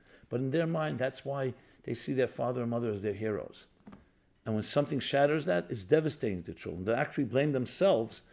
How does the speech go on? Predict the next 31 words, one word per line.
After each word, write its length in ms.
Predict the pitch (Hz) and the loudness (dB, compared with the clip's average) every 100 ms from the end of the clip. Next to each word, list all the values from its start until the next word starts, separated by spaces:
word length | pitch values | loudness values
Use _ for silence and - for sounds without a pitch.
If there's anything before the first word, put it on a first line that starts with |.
| - - | -20 -12
before 260 | 117 - 139 | -8 0 4
they 140 | 135 | 4
blame 240 | 120 127 | 2 0
their 120 | 123 123 | 0 -2
parents. 500 | - - - - - _ _ _ - - _ - _ _ _ _ | -6 -8 -10 -18 -20 _ _ _ -20 -20 _ -20 _ _ _ _
'Cause 160 | 131 - | -4 -2
it's 80 | |
too 160 | - 208 | 0 0
difficult 540 | 117 220 208 131 - | 2 0 0 -4 -8
for 120 | - 117 | -8 -4
them 160 | 120 | -4
to 80 | 120 | -4
accept 580 | 120 - 214 - - - _ - - - | -6 -4 0 0 -2 -20 _ -20 -18 -6
that 160 | 117 | 0
this 160 | 180 180 | 0 0
person 480 | - 180 - 95 - _ _ _ | 0 0 -2 -8 -12 _ _ _
who 100 | - | -2
was 140 | 123 113 | 0 2
there 120 | 156 | 0
from 160 | 147 135 | 0 -2
the 60 | |
beginning 420 | 117 110 143 151 | 0 0 0 0
of 80 | 135 | 2
my 160 | 120 113 | 2 4
life, 420 | 120 107 - - - | 4 2 0 -14 -14
even 180 | 117 127 | -8 -2
before 400 | 127 - 151 143 | -2 0 4 6
our 80 | 123 | 6
memories 500 | 120 156 147 113 92 | 2 0 2 2 2
are 120 | 92 | -4
developed, 560 | 87 87 - - - | -6 -8 -8 -12 -18